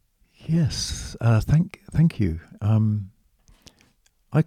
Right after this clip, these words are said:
I quite like that, uh, that, that cover as well. Um, that involved,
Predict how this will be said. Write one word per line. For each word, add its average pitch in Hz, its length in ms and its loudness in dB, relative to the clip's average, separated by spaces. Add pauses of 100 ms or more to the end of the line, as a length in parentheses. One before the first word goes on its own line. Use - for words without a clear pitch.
(320)
I 135 100 2
quite 151 240 0
like 101 180 -4
that, 92 180 -4 (160)
uh, 98 220 -4
that, - 160 -8 (880)
that - 140 -18 (220)
cover 113 260 -4
as 92 180 -4
well. 95 300 -4 (420)
Um, 104 500 0 (1900)
that 135 300 -2
involved, 110 720 0